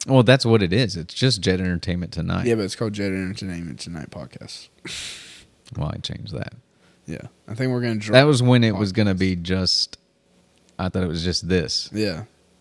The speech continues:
Speaker 1: But now that we're adding to it,
Speaker 2: Yeah.
Speaker 1: it's Jet Entertainment
Speaker 2: We're gonna drop
Speaker 1: Tonight.
Speaker 2: podcast off of it.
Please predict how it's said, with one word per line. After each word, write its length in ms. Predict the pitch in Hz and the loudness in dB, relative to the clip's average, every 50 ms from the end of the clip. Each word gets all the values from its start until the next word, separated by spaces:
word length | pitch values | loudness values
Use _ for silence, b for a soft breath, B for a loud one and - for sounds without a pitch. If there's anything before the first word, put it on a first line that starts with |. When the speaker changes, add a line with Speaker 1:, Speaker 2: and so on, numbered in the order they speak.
| - | -6
Speaker 1:
But 100 | - 78 | -4 -2
now 120 | 78 82 80 | 0 0 0
that 120 | 80 78 | 0 0
we're 200 | 78 80 80 80 80 | -2 -2 -2 -2 -2
adding 320 | 78 82 85 85 82 78 | -2 0 0 0 -2 -2
to 200 | - 98 101 110 | 0 2 2 4
it, 180 | 98 87 - - _ _ _ | 2 2 -2 -6 _ _ _
Speaker 2:
Yeah. 280 | - 110 101 76 - - - | -6 -6 -6 -6 -6 -8 -8
Speaker 1:
it's 300 | 82 78 - - - - | -8 -8 -10 -12 -20 -10
Jet 260 | - - 95 85 82 | -4 -2 -2 0 0
Entertainment 480 | 80 76 76 73 - 87 80 82 - - _ _ _ - | -2 -4 -6 -6 -4 -6 -6 -6 -10 -16 _ _ _ -12
Speaker 2:
We're 120 | - 110 110 | -8 -6 -6
gonna 140 | 107 101 90 | -6 -6 -6
drop 180 | 98 101 95 | -6 -6 -6
Speaker 1:
Tonight. 140 | 113 113 117 _ _ _ _ _ _ _ _ _ _ - | -6 -8 -10 _ _ _ _ _ _ _ _ _ _ -16
Speaker 2:
podcast 640 | - 113 95 80 98 - - - - - - - | -12 -12 -10 -12 -12 -14 -12 -12 -12 -12 -14 -14
off 240 | - 151 92 - - | -14 -14 -14 -14 -16
of 160 | - - - - | -16 -16 -14 -16
it. 140 | - - | -16 -18